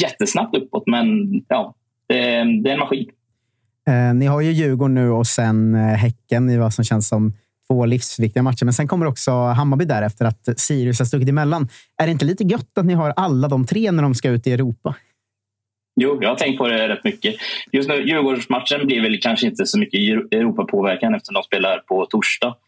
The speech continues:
Speaker 2: Mm.
Speaker 1: Men Häckenmatchen ligger ju verkligen perfekt, känns det som, för, för oss. Eh, och det är väl bara att hoppas att, sen, sen så kan vi också känna lite att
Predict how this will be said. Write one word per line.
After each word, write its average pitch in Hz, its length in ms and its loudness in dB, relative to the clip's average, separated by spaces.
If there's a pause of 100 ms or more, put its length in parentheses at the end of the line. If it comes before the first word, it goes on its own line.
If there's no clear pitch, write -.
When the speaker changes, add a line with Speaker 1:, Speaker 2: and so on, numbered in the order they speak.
(140)
Speaker 2:
Mm. 135 100 2
Speaker 1:
Men 135 80 2
Häckenmatchen 107 600 -2
ligger 120 220 0
ju 104 80 0
verkligen 98 400 -2 (140)
perfekt, 117 520 -4
känns 98 240 -2
det 95 80 -2
som, 98 340 0 (540)
för, 101 300 0
för 110 100 0
oss. - 400 -2 (100)
Eh, 95 320 0
och 98 480 0 (560)
det 107 180 -2
är 101 60 0
väl 120 180 0
bara 131 160 0
att 120 60 -2
hoppas 107 400 -2
att, 104 160 -6 (320)
sen, 151 240 -2
sen 156 200 -2
så 151 100 -4
kan 165 120 -2
vi 170 100 0
också 139 160 -2
känna 117 320 0
lite 117 220 -2
att 104 100 -6